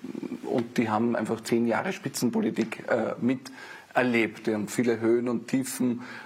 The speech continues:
äh, Wahlerfolge, Abwahl, äh, viele Vorwürfe einfach, äh, miterlebt. Also ich glaube, wenn man eine öffentliche Person so lange Zeit, äh, war und ist, dann,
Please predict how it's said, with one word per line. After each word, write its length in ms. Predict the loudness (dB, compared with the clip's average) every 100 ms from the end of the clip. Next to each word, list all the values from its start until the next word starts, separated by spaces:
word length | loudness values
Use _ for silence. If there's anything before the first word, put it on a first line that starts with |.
| -4
äh, 40 | 0
Wahlerfolge, 1500 | 2 2 0 -2 -2 4 4 4 2 2 2 2 2 0
Abwahl, 760 | 2 0 0 0 2 2 2 0 -6 -16 -8
äh, 300 | 0 2 2 0 -2
viele 260 | 2 2
Vorwürfe 640 | 2 2 4 2 2 0 2
einfach, 440 | 0 0 -2 -2
äh, 340 | -6 -2 -2
miterlebt. 580 | 2 2 4 2 2 2
Also 120 | 0
ich 80 | 2
glaube, 180 | 0 2
wenn 100 | 2
man 160 | 2 2
eine 200 | 0 -2 0
öffentliche 520 | 0 2 0 -2 -2 -2
Person 540 | -2 2 2 2 0
so 400 | -4 0 2 4
lange 380 | 2 0 -2 0
Zeit, 440 | 0 2 0 -4
äh, 360 | 0 0 0 -4 -8 0
war 340 | 4 6 4 4
und 160 | 2
ist, 300 | 0 0 -4 -10 -12 -10 0
dann, 340 | 2 4 2